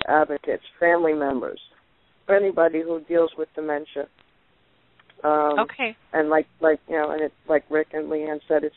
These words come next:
Speaker 1: a very easy process.
Speaker 2: Mm-hmm.
Speaker 1: Um, and I hope
Speaker 2: Yeah, if
Speaker 1: everybody,
Speaker 2: I
Speaker 1: and I
Speaker 2: can
Speaker 1: wanna
Speaker 2: do it,
Speaker 1: thank you.
Speaker 2: I can do it.
Speaker 1: I wanna thank
Speaker 2: Yeah,
Speaker 1: you.
Speaker 2: that, well, thank you, and I, I'm glad, um, that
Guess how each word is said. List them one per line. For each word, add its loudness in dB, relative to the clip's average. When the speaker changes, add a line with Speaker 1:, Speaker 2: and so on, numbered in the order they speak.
Speaker 1:
a -8
very 2
easy -8
process. -2
Speaker 2:
Mm-hmm. -4
Speaker 1:
Um, -2
and -4
I 0
hope 0
Speaker 2:
Yeah, 4
if 0
Speaker 1:
everybody, 4
Speaker 2:
I 4
Speaker 1:
and 0
I 0
Speaker 2:
can 4
Speaker 1:
wanna 4
Speaker 2:
do -8
it, -4
Speaker 1:
thank -2
you. 0
Speaker 2:
I -4
can -20
do -14
it. -12
Speaker 1:
I -8
wanna 2
thank 0
Speaker 2:
Yeah, 4
Speaker 1:
you. 0
Speaker 2:
that, 2
well, -2
thank -4
you, -2
and 0
I, 0
I'm -4
glad, 2
um, -6
that -8